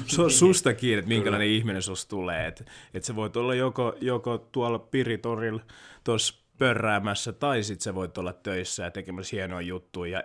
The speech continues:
Speaker 1: edistämässä, niinku, Suomea ja, ja tätä paikkaa, missä me, missä me ollaan, tätä maata. Se on meidän maa, niinku, et vaikka se ei oo mulle samalla lailla välttämättä su-, mun maa kuin sulle,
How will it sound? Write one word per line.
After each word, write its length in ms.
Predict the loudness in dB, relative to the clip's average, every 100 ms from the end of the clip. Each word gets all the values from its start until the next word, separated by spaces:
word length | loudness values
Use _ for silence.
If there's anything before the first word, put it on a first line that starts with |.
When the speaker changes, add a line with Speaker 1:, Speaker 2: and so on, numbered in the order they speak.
| -6
Speaker 1:
edistämässä, 580 | -8 -10 -12 -10 -10 -10 -16 -10
niinku, 240 | -10 -6
Suomea 580 | -4 -2 -4 -4 -8 -8
ja, 220 | -8 -10 -14 -12
ja 220 | -10 -10 -10
tätä 200 | -10 -8
paikkaa, 380 | -4 -4 -4 -10
missä 180 | -8 -8
me, 140 | -10 -10
missä 220 | -10 -6
me 80 | -4
ollaan, 360 | -4 -6 -8
tätä 200 | -12 -10
maata. 420 | -6 -4 -6 -10 -18 _
Se 120 | -14
on 120 | -14 -14 -14
meidän 360 | -12 -10 -6
maa, 300 | -2 -2 -4
niinku, 360 | -8 -14 -14 -18 _ -20 _
et 180 | -14 -10 -8
vaikka 240 | -8 -8
se 120 | -8
ei 180 | -6 -4
oo 160 | -6 -8 -16 -6
mulle 360 | -2 0 0
samalla 600 | -2 -2 -4 -4 -4 -4 -4
lailla 400 | -4 -2 -4 -4
välttämättä 560 | -6 -8 -10 -12 -10
su-, 400 | -10 -10 -10 -12 -6
mun 260 | -2 0
maa 260 | -2 -2 -4
kuin 140 | -4
sulle, 500 | 0 2 4 2 -2